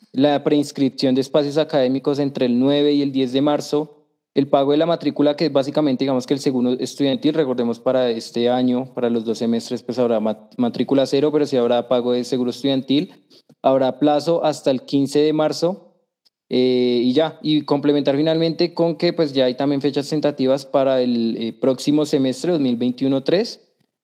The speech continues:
También iniciaríamos, digamos, que el, el diecisiete de agosto y finalizaríamos el veinte de diciembre.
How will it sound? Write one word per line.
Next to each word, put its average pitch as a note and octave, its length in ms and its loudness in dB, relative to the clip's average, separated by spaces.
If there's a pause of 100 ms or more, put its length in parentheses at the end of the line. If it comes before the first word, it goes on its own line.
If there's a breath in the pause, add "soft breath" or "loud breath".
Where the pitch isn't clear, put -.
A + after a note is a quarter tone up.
(260)
También A#2 300 0
iniciaríamos, B2+ 600 0
digamos, B2+ 200 -2
que C#3 80 -2
el, C3 140 -2
el C3 80 -2
diecisiete A#2+ 440 -2
de C3 60 4
agosto C#3 760 -2
y C#3 160 0
finalizaríamos D3 1080 0
el B2+ 160 -4
veinte B2 360 -2
de B2+ 100 2
diciembre. A#2 720 -2